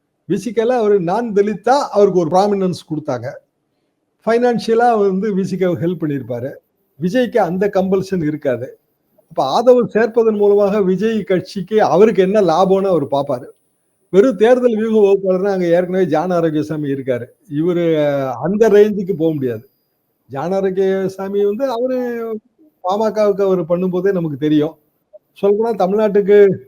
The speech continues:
வியூக வகுப்பாளர்கள் அப்படிங்கிற ஒரு அறிமுகத்தை கொடுத்தது அவர்தான்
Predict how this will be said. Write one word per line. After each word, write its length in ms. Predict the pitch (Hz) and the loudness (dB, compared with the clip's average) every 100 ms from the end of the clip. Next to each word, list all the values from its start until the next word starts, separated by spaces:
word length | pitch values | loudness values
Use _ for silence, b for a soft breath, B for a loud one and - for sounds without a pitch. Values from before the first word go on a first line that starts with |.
| - | -4
வியூக 320 | 175 240 214 | 0 2 6
வகுப்பாளர்கள் 840 | 208 196 208 202 190 190 165 180 | 8 8 4 2 2 2 2 0
அப்படிங்கிற 540 | 185 160 175 175 165 156 | 0 0 -2 -2 -2 -2
ஒரு 340 | 156 151 143 _ _ | 0 -2 -4 _ _
அறிமுகத்தை 520 | - 180 233 220 208 175 | 0 0 2 0 0 0
கொடுத்தது 320 | 170 165 170 | -2 -2 0
அவர்தான் 400 | 147 151 143 | 0 0 -4